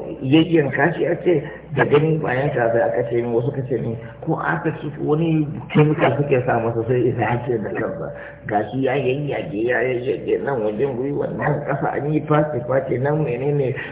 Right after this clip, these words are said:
ya taho ya yi wani yarba tsula. Shi, shi ba baka nake ba, Allah ya gan shi mai mai. Shi ba mahaukaci ba, ka gan shi ga ka ba. Shi <laughs> talauci ne ya sa, ya sa wani a ciki, ya sa wani mai face a bashi,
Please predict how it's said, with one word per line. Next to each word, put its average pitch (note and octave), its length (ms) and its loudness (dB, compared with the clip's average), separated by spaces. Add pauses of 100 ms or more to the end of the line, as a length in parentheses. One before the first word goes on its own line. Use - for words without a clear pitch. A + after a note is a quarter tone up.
(140)
ya C#3 180 2
taho C3+ 260 2
ya D3 220 6
yi C#3+ 60 8
wani D3 200 6
yarba C3 300 4
tsula. G2 300 -4 (880)
Shi, D#3+ 480 -2 (300)
shi F#3+ 260 -6
ba D3 160 4
baka - 320 -2
nake F#2 320 -2
ba, D2+ 160 -6 (300)
Allah G#2 240 0
ya G#2 120 -6
gan F2 200 -4
shi F2 120 -8
mai F2 220 -2
mai. D#2 240 -2 (1120)
Shi G#3 260 0
ba C3 220 0
mahaukaci G2 640 -4
ba, - 100 4 (280)
ka B2 120 -8
gan A2 220 0
shi F#2+ 160 -8
ga E2+ 160 -2
ka C#2+ 140 -8
ba. E2 120 -4 (520)
Shi G3 340 -2 (560)
<laughs> - 640 -14
talauci F#3 480 4
ne F3+ 160 -2
ya G3 100 -2
sa, D3+ 180 2
ya C3+ 340 2
sa C3+ 180 2
wani B2+ 240 0
a - 240 -2
ciki, B2 340 -6
ya C#3+ 280 4
sa C#3+ 180 6
wani C#3+ 200 4
mai B2 220 2
face - 480 2
a G#2+ 80 0
bashi, A2 380 -2